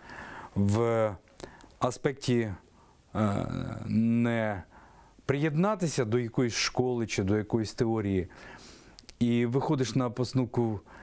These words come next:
якихось запитань, які до тебе не звучали, от тоді з'являється необхідність,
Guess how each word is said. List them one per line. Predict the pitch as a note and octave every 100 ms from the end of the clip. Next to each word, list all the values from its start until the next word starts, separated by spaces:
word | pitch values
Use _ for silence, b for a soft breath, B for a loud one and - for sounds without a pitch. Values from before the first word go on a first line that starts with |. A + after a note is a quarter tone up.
| B -
якихось | A2 B2 B2+ G#2+
запитань, | A#2+ A#2+ B2+ B2 A2
які | G2
до | A2
тебе | G#2+ A2+ G2+
не | G#2
звучали, | G2+ G2+ - F#2 F#2+
от | G#2+
тоді | E3 E3+ A#3+ A#3+ F#3
з'являється | B2 C#3+ D#3+ F#3 F3+ D3
необхідність, | C3 C3 B2 F3 E3 D#3 C3 -